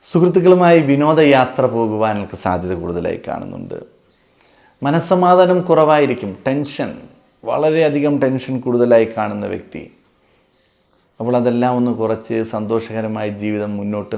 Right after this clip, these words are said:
നയിക്കണം എന്നുണ്ടെങ്കിൽ മുരുകസ്വാമിയെ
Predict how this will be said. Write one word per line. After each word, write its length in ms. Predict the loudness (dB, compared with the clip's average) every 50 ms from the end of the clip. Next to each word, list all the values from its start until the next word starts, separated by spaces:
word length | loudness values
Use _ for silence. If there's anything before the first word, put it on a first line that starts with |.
| -8
നയിക്കണം 500 | -6 -6 -6 -8 -8 -6 -6 -4 -4 -4 -6 -6 -8 -10 -10 -8 -6
എന്നുണ്ടെങ്കിൽ 600 | -4 -4 -2 -4 -2 -2 -2 -2 0 0 0 0 0 -2 -2 -6 -12 -20 -20 -20 -20 -20 _ _ _ 0 2
മുരുകസ്വാമിയെ 960 | 4 4 4 6 4 4 2 2 -2 -4 -2 -2 -2 0 0 0 0 0